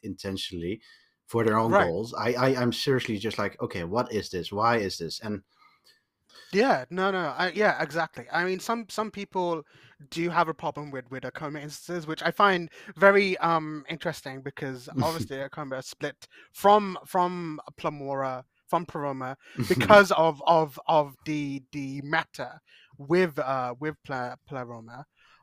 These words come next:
Speaker 2: Um, and, and so I think it's amusing that, that even though there's a very obvious, clear divide there, uh, both, both in name, in form, and in function, that people are still, uh, pulling,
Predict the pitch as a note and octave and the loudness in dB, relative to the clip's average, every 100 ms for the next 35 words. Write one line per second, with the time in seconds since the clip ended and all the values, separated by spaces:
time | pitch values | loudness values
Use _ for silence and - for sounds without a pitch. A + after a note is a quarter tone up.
0 | - C#3 C3 C3 B2+ B2 B2 _ _ _ | -6 -2 0 -2 -8 -14 -16 _ _ _
1 | _ _ _ - E3 D#3+ F3+ - F#3 F3+ | _ _ _ 2 6 6 6 8 8 8
2 | G3+ F3+ F3+ F#3+ F3 E3+ D3+ C3+ D3 C3+ | 2 2 0 0 0 0 0 2 0 0
3 | F3+ F3 E3+ D#3+ D#3 D3+ C#3+ - - - | -4 -4 0 2 2 2 -2 -8 -18 -20
4 | D3+ F3 E3 D#3+ F3+ D#3 F3 D#3+ E3 - | 0 2 2 4 4 6 4 2 -2 -2
5 | E3+ D#3+ D#3 D3 E3 F3+ E3+ C3+ A#2 A2+ | 0 0 0 4 6 6 4 -4 -8 -10
6 | - - - - C3 B2+ - E3 - F3 | -14 -18 -14 -4 -2 -2 0 -2 2 2
7 | F3 F3+ F3 E3+ E3 D#3+ D#3+ D#3 - D3+ | 2 0 0 0 0 -2 -6 -8 -6 -6
8 | C#3 D3 D3+ C#3 C3 D#3 D3 - A2 A#2 | -2 -2 -2 -8 -6 -6 -6 -12 -16 -18
9 | _ - - - C#3 C#3+ - F3+ F3 D#3 | _ -20 -20 -12 -4 -4 -2 -4 0 0
10 | D3+ - - G3 G3 E3+ C#3+ - - - | -2 -6 2 4 6 4 0 -8 -20 -8
11 | D3 C#3+ B2+ A#2+ _ - G3 F#3 E3+ D#3 | -2 -2 -2 -6 _ 0 2 2 0 -6